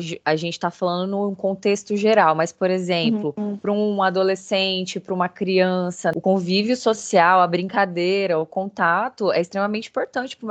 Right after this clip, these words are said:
Speaker 1: pro
Speaker 2: Pois é.
Speaker 1: crescimento, a evolução, a educação, enfim.
Speaker 2: Não, exatamente, Carla. Tem muito a ver,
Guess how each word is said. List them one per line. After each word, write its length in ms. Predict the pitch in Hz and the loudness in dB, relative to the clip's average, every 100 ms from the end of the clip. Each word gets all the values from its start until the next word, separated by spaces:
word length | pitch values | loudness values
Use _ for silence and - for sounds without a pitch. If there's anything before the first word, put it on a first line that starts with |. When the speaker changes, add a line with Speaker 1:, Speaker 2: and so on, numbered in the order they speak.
| 196 | -6
Speaker 1:
pro 320 | - 185 180 | -2 0 0
Speaker 2:
Pois 80 | 180 | -2
é. 40 | - | -4
Speaker 1:
crescimento, 600 | 196 196 214 254 180 202 | -2 0 0 0 0 2
a 20 | 175 | 0
evolução, 640 | 170 170 180 - 175 180 | 2 0 -2 -2 0 2
a 40 | |
educação, 600 | 165 - 170 - - 170 | -2 -2 -4 -4 -4 -4
enfim. 360 | 170 - 156 151 _ - | -4 -10 -12 -12 _ 2
Speaker 2:
Não, 340 | 269 320 403 | 6 6 6
exatamente, 1000 | 311 262 233 226 226 466 403 320 320 - | 6 6 6 2 0 -2 2 4 2 -2
Carla. 600 | 269 202 202 208 190 190 - | 2 2 0 -4 -6 -6 2
Tem 180 | 247 262 | 4 6
muito 400 | 247 254 330 370 | 6 4 2 0
a 80 | |
ver, 340 | 302 240 202 | 0 0 0